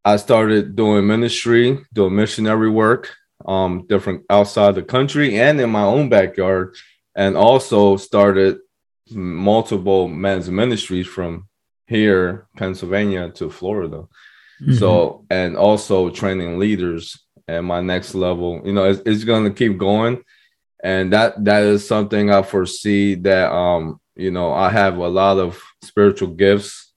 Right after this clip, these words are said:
Speaker 1: as a, uh, prophetic gifts and visions,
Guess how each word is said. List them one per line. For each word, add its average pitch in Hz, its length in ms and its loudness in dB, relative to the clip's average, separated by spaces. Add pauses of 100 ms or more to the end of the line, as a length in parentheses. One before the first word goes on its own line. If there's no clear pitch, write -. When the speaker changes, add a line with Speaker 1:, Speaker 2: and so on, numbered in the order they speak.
Speaker 1:
as 87 260 -8
a, 78 160 -6
uh, 82 460 -2 (480)
prophetic 95 800 0
gifts 98 280 0
and 85 160 -8
visions, 98 680 -2